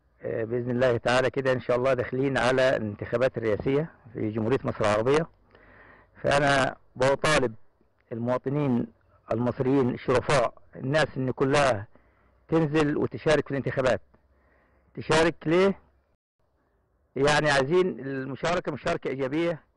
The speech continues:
عشان كل الناس، ده حق، ليك حق،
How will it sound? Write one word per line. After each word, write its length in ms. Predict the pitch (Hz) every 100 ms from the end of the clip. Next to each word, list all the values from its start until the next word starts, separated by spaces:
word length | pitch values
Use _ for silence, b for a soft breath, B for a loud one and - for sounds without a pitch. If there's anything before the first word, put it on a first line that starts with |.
| _ _ _
عشان 540 | 113 113 170 175 180 - _ _ _ _ -
كل 220 | 175 160
الناس، 360 | 156 156 151 - - _ _
ده 140 | 135 127
حق، 180 | - - _ -
ليك 200 | 135 151
حق، 400 | - - - -